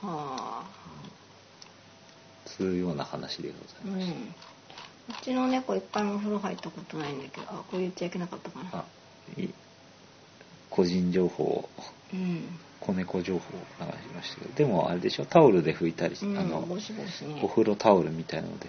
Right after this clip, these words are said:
Speaker 2: 拭いたら毛がサラサラになるから。
Speaker 1: そうそうそう。ちょっとね、リッチな猫なのね。
Speaker 2: うん。匂わないよね、全然ね。
Speaker 1: うん。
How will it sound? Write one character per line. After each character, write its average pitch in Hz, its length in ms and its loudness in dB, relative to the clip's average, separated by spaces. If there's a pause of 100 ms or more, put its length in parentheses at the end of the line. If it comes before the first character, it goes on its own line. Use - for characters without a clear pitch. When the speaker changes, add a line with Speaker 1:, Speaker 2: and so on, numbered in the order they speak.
Speaker 2:
拭 87 60 -2
い - 20 -4
た - 140 -6
ら - 80 -6
毛 - 140 -4
が 87 100 0
サ - 160 -2
ラ 82 100 -2
サ - 120 -6
ラ 85 60 -2
に 82 80 -4
な 80 80 -4
る - 60 -6
か 208 120 -10
ら。 180 60 -6
Speaker 1:
そ - 40 -8
う - 20 -8 (100)
そ 170 60 -10
う 160 40 -12 (220)
そ 175 40 -14
う。 - 60 -10 (180)
ち - 100 -12
ょ - 40 -10
っ - 100 -14
と 165 120 -6
ね、 170 140 -4
リ 165 100 -2
ッ 175 40 -6 (100)
チ - 120 -10
な 143 100 -8
猫 139 260 -12
な 110 140 -8
の - 80 -12
ね。 - 180 -12 (960)
Speaker 2:
う 135 40 -2
ん。 139 40 2
匂 160 140 6
わ 202 100 8
な 92 140 4
い 76 80 -2
よ 73 80 -4
ね、 - 260 -2 (160)
全 92 240 0
然 90 240 -2
ね。 117 80 -2
Speaker 1:
う - 20 -2
ん。 131 40 -4